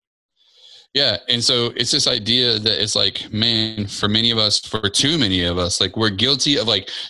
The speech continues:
trying to be at the next, again, then we're trying to be where we're not ready to be. Uh, and one of the things we said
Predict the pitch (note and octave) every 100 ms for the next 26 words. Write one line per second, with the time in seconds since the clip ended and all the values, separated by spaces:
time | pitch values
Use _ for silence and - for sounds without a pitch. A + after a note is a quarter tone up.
0 | - - C3+ C#3 C#3+ B2+ A#2+ A#2+ A#2 A2
1 | A#2 G#2 G#2+ A#2+ - - A#2 G#2 A2 F#2+
2 | G#2+ A#2 A#2+ A2 A2 C3+ C3+ B2 A#2+ A#2+
3 | A2+ - - - A2 G#2+ A2 G#2+ F2+ F2+
4 | A2+ A#2 G#2+ - F2 E2+ E2 - - -
5 | - - A2+ G#2+ G#2 G2+ - A2 G#2+ A2
6 | C#3 C#3 A2+ A#2 A#2 A2 A2+ G#2 - G#2+
7 | G2+